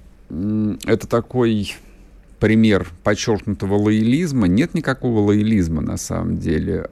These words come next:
А, то есть Ро-, Росси-, России не нужно продолжать обманывать себя. Вот сейчас действительно не нужно обманывать себя.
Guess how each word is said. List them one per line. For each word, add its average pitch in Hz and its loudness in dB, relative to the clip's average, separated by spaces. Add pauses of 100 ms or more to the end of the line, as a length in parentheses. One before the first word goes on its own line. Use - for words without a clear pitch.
А, 80 -2 (380)
то - -4
есть 90 -6
Ро-, - -2
Росси-, - 0
России 143 0
не 151 0
нужно 123 0
продолжать 120 2
обманывать 110 0
себя. 101 0
Вот 104 2
сейчас 104 0
действительно 95 -2
не 95 2
нужно 95 2
обманывать 90 0
себя. 147 -2